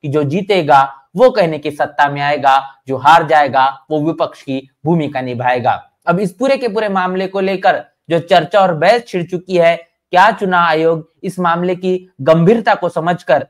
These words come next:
देश के लोकतंत्र को बचाने के लिए अपनी जो सकारात्मक भूमिका निभाता है या फिर नहीं, इस वक्त का सबसे बड़ा सवाल है।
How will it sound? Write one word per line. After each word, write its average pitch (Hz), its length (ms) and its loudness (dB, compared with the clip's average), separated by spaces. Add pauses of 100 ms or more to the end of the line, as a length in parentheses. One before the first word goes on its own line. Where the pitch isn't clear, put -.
देश 220 260 2
के 190 120 -4
लोकतंत्र 175 600 -2
को 175 160 -6
बचाने 175 500 -2
के 185 120 -10
लिए 143 300 -6 (200)
अपनी 202 340 -4
जो 185 120 -2
सकारात्मक 165 680 -4
भूमिका 175 440 -2
निभाता 151 460 2
है 139 320 -4 (140)
या 180 160 6
फिर 175 200 -4
नहीं, 147 380 -8 (120)
इस 151 200 -4
वक्त - 200 -4
का 147 80 -2
सबसे - 420 -6
बड़ा 123 200 -2
सवाल 127 360 -2
है। 110 120 -8